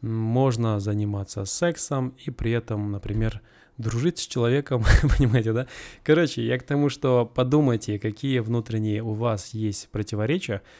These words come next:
которые пора уже прекратить, а, мусолить, создавать какие-то непонятные, а, такие противоборства внутри с самим собой и просто принять тот факт, что его можно совместить. Или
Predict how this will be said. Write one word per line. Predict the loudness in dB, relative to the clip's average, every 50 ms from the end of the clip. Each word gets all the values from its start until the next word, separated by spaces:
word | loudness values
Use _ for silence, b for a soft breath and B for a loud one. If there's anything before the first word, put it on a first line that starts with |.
| B B B
которые | -8 -4 -2 0 0 0
пора | -2 -2 -2 -2 0 0 0 0
уже | 0 -2 -2 -4 -4
прекратить, | -4 -6 -8 -6 -6 -8 -6 -6 -8 -8 -8 -16 -20 _ _ _ -10
а, | -8 -6 -4 -4
мусолить, | -4 -4 -4 -4 -4 0 2 4 4 4 4 2 0 -6 b b b b b b b b
создавать | b -6 -4 -4 -2 -2 -2 0 0 0 -2 -4
какие-то | -8 -8 -4 -4 -4 -2 -2
непонятные, | -4 -4 -2 -2 -2 0 0 -2 -2 -4 -4 -2 -2 -2 -4 -6 B B B B B B _ -10
а, | -8 -6 -4 -4 -2 -2 -2 -2 -2 -4 -4
такие | -6 -8 -8 -4 -4 -4
противоборства | -2 -2 -4 -2 0 0 0 2 2 2 2 0 0 -4 -4
внутри | -4 -4 -4 -4 -4
с | -4
самим | -2 -2 -2 -2
собой | -2 -4 -4 0 0 2 2 2
и | -2 -4
просто | -2 2 0 0 0 -2 -6 -4 -4 -4
принять | -4 -2 -2 0 0 0 -2 -2 -4
тот | -6 -10 -8
факт, | -6 -6 -6 -6 -8
что | -10 -8 -6
его | -4 -4
можно | -4 -4 -4 -6 -8
совместить. | -8 -8 -10 -8 -6 -6 -8 -8 -4
Или | -2 0 2 2 2 0 -2